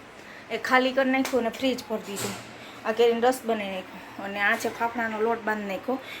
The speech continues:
કારણ કે આ વેલો બાંધો ને એમ ફાફડાનો લોટ સરસ થાય. એટલે એટલો કઠણ એકદમ બાંધ્યો છે, સરસ ગુણ આવી જશે ધીમે ધીમે, રોટલીનો હોય એવો થઈ જશે, એટલે આપણને ફાફડા બનાવવાની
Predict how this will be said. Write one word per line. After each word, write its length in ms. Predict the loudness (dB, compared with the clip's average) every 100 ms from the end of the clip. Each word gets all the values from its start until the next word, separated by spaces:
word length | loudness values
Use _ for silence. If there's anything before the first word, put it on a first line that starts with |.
| -4
કારણ 120 | -2
કે 100 | 4
આ 80 | 6
વેલો 280 | 6 6 6
બાંધો 300 | 4 6 6
ને 80 | 6
એમ 80 | 0
ફાફડાનો 460 | -4 -4 -4 -2
લોટ 200 | 0 0
સરસ 360 | -2 -2 -2 -2 -4
થાય. 80 |
એટલે 600 | -4 4 4 4 0 -2
એટલો 180 | -2 -4
કઠણ 420 | 0 0 0 0
એકદમ 340 | 0 -2 -4 2
બાંધ્યો 340 | 6 6 6
છે, 180 | 2 -4 -6 -8 -4
સરસ 260 | -2 -2 -2
ગુણ 160 | -2 2
આવી 220 | 2 2
જશે 320 | 0 -4 -4 -4 2 2 2 -2
ધીમે 240 | 0 0 -2
ધીમે, 260 | -4 -2
રોટલીનો 460 | 0 -2 0 -2 0
હોય 200 | 0 0
એવો 180 | 0 -2
થઈ 220 | 0 0
જશે, 280 | -2 -4 -4
એટલે 540 | -6 -12 -16 -8 -8
આપણને 220 | -6 -6
ફાફડા 320 | -4 -4 -4
બનાવવાની 480 | -2 -2 -4 -2 -4